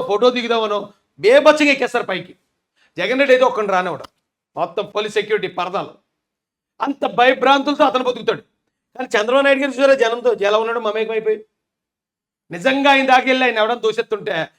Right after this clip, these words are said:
ఆ పక్కనే ఉంటారు బ్లాక్ క్యాట్ కమాండోస్ అంటారు వాళ్ళని. ఒక్కొక్క గన్న ఒకసారి నొక్కితే రెండు వందల బుల్లెట్లు బయటకు వస్తాయంట. ఎటు నుంచి వచ్చి అటువైపుకి వెళ్ళిపోతాయి ఒకవేళ ఎవడన్నా అలాంటి అధవేశాలు వేద్దాం అనుకుంటే. కానీ అలాంటి ఆయన మీదకి స్టేజ్ మీదకి వెళ్ళిపోయి తోసేశారా? తోసేసారు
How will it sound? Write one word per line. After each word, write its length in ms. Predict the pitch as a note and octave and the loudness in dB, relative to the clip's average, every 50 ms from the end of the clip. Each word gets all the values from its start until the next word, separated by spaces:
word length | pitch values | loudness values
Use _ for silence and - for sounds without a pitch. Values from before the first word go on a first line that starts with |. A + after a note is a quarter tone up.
| _ _ - | _ _ -6
ఆ 40 | E3+ E3+ - | -4 -2 -2
పక్కనే 320 | F3+ E3+ - - A#3+ C4 C4 B3+ | -4 -4 -2 -2 -2 0 -2 -2
ఉంటారు 200 | B3 B3 A#3 G#3 F3+ | -2 -4 -6 -6 -4
బ్లాక్ 200 | F#3 F3+ F#3 F3+ A3+ | -4 -4 -4 -6 -8
క్యాట్ 160 | A#3 - - - F#3+ | -10 -8 -8 -6 -6
కమాండోస్ 400 | F#3+ G3 G#3 G#3+ A3 G3+ G3+ F#3+ | -4 -4 -6 -6 -6 -8 -8 -8
అంటారు 180 | F#3+ F#3+ F#3 F3 | -10 -8 -8 -10
వాళ్ళని. 220 | D#3 - - _ _ _ _ _ _ _ _ _ _ _ _ _ - - | -10 -10 -12 _ _ _ _ _ _ _ _ _ _ _ _ _ -8 -4
ఒక్కొక్క 260 | - B3 B3 A#3+ B3 | -2 -2 0 0 0
గన్న 160 | B3 B3 B3+ C4 B3+ A#3 | -2 0 0 0 0 0
ఒకసారి 280 | A#3+ - - A#3 A3 A3+ A#3 | -2 -2 0 0 0 0 0
నొక్కితే 220 | A#3+ - - - B3+ A#3 | -4 -6 -4 -2 -2 -2
రెండు 120 | A#3 A3+ A3 | -2 -2 -4
వందల 140 | G#3 G#3+ G3+ G3 G3 | -4 -4 -6 -6 -4
బుల్లెట్లు 260 | G#3 A3 G3+ A3 F#3+ | -6 -6 -6 -6 -6
బయటకు 180 | F#3+ F#3 - F#3 F3 | -8 -6 -6 -8 -8
వస్తాయంట. 320 | F3+ F3+ D#3+ D3+ C3+ - - _ _ _ _ _ _ _ _ _ _ _ _ _ _ _ _ _ _ - | -8 -8 -10 -12 -12 -16 -20 _ _ _ _ _ _ _ _ _ _ _ _ _ _ _ _ _ _ -8
ఎటు 120 | F3+ F3 F3+ D4+ | -6 -2 0 0
నుంచి 160 | D4 D4 C#4+ | 2 2 0
వచ్చి 120 | C#4+ C#4+ D4+ | 0 2 2
అటువైపుకి 280 | C4+ A3 C4+ C4+ C4 A#3 | 2 4 2 2 2 0
వెళ్ళిపోతాయి 360 | A#3+ A#3 - A#3+ A#3+ A3+ A3 G3+ | -2 -2 -2 -2 -2 -2 -2 0
ఒకవేళ 180 | G3 G#3+ G#3+ F3+ | 0 0 0 0
ఎవడన్నా 240 | G3 A3 B3 B3 A3+ | 0 -2 0 0 0
అలాంటి 220 | A3 G#3+ A3 G#3+ F#3 | 0 0 0 -2 -4
అధవేశాలు 340 | F#3+ G#3 G#3 G3 G#3+ G3+ F3+ | -2 -2 -2 -2 -2 -2 -2
వేద్దాం 200 | F3 E3+ E3+ D#3+ D#3+ | -2 -4 -6 -8 -8
అనుకుంటే. 300 | D3+ C3+ C#3+ C3 - - - _ _ _ _ _ _ _ _ _ _ _ _ _ _ _ _ _ | -10 -14 -16 -18 -18 -20 -20 _ _ _ _ _ _ _ _ _ _ _ _ _ _ _ _ _
కానీ 240 | - E3+ G#3 C4 D4 D4+ - - _ _ _ _ _ _ - D#3 | -8 -4 -2 -2 -2 -2 -4 -6 _ _ _ _ _ _ -2 2
అలాంటి 360 | G3+ A#3+ C4 B3+ B3 - G#3+ G3 | 6 6 6 6 6 4 2 2
ఆయన 180 | F#3+ A3+ B3+ C#4 C#4 | 2 2 2 0 0
మీదకి 380 | C#4+ C#4+ C#4 C#4+ - B3 D#4+ E4 D#4 D4 C4+ A#3+ A3+ - - - _ _ _ - - | 2 0 0 0 -2 0 0 2 4 4 4 4 4 2 0 -8 _ _ _ -10 -2
స్టేజ్ 220 | - A3+ C#4 C4+ D4 | 0 2 2 2 2
మీదకి 180 | D4+ D4 - C#4 | 0 0 2 0
వెళ్ళిపోయి 300 | C4 C4 B3+ C#4 D4 D#4 D4 D4+ | 0 0 0 0 0 0 0 0
తోసేశారా? 460 | A#3+ A3+ - A#3 G#3+ A3+ A3 G3 F3 C#3 A#2+ - _ _ _ _ _ _ _ _ _ _ _ _ _ _ - | -2 -2 -2 -2 -2 -2 -2 -2 -2 -4 -6 -12 _ _ _ _ _ _ _ _ _ _ _ _ _ _ -6
తోసేసారు 380 | F3+ G3+ G3+ - C#4+ C#4+ C#4 | -4 -4 -2 -2 -2 -2 2